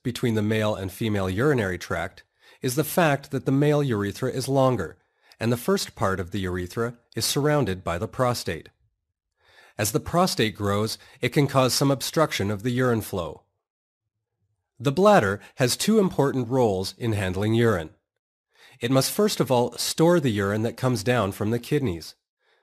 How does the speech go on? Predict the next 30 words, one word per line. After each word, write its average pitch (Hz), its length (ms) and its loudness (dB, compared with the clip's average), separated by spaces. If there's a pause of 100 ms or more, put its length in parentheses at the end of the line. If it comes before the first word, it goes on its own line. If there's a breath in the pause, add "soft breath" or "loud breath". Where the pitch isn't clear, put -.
(340)
Then 127 220 2
it 151 80 2
must 120 220 0
completely 156 600 0
empty 180 340 0
that 104 200 0
urine 98 320 -2 (260 soft breath)
and 127 140 0
expel 147 400 0
it 113 80 -2
from 92 220 -4
the 98 80 -2
body. 95 480 0 (1600)
Urodynamic 147 800 4
studies 98 480 -2 (220 loud breath)
evaluate 117 640 2
how 139 140 2
well 160 260 4
the 131 100 0
bladder 98 360 0
performs 170 600 -2
these 98 200 -6
two 98 180 -4
roles. 87 540 -10 (1500)
For 160 220 4
the 165 80 2
bladder 175 340 4
to 220 160 -2
function 151 460 2
properly, 90 560 -2